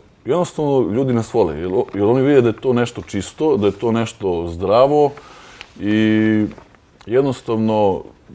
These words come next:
devojke su i borbene su, on-, one vole to što rade, one izgaraju. Znači, ljudi koji, e, dolaze preko leta na stadion znaju koliko su one trčale, koliko su se spremale,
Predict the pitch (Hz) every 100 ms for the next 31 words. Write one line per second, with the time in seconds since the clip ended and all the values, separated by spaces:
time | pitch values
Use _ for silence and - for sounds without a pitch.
0 | - _ _ _ 85 _ 87 101 98 127
1 | 156 147 - 95 - 87 87 120 117 113
2 | 95 80 - 90 95 87 107 104 98 123
3 | 123 98 117 101 - 101 101 82 78 90
4 | 107 98 98 110 107 87 85 - 101 127
5 | 127 127 139 139 123 - - - - 110
6 | 110 110 104 98 104 123 113 107 104 104
7 | 117 117 117 104 - 117 110 98 98 123
8 | 110 95 107 - - 101 101 95 85 -
9 | 110 - 98 87 101 92 95 - - -
10 | 104 104 98 92